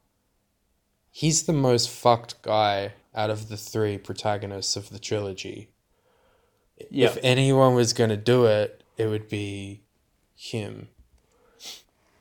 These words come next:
Speaker 2: Yeah, no, I agree completely. Um, also, I find it interesting that this person has the wherewithal to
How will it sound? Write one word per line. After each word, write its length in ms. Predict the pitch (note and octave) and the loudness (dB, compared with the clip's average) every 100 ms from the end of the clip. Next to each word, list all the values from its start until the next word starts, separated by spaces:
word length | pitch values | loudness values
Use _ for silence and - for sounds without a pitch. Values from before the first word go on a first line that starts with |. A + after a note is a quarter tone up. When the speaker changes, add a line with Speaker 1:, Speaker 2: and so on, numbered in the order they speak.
| _ - | _ -4
Speaker 2:
Yeah, 240 | B2 A#2 | -2 0
no, 200 | A2+ G#2+ | -2 -4
I 140 | G#2+ G#2 | -6 -8
agree 280 | A#2+ A2+ | -6 -6
completely. 680 | - A2+ F#2+ A#2+ G#2+ G#2+ G#2+ A#2+ | -8 -12 -6 -2 -2 -2 -4 2
Um, 440 | A#2+ A#2 A#2 - _ _ _ _ _ _ _ | 4 2 0 -12 _ _ _ _ _ _ _
also, 380 | C#3+ C3+ - B2+ | -2 -2 2 4
I 120 | A#2 | 4
find 260 | - C3 B2 | 2 0 0
it 80 | A2+ | 0
interesting 520 | A2+ - A2+ - A#2+ | -2 -6 -8 -8 -8
that 120 | G#2+ | -8
this 160 | A2 A2+ | -10 -4
person 360 | - A2 A#2+ A2 | 0 0 -2 -6
has 180 | G#2+ | -6
the 100 | - | -4
wherewithal 640 | G#2+ G#2 G#2 G#2+ - G#2 G#2 | -2 0 0 -2 -2 -4 -6
to 460 | - G2+ G#2 G2 | -6 -4 -4 -10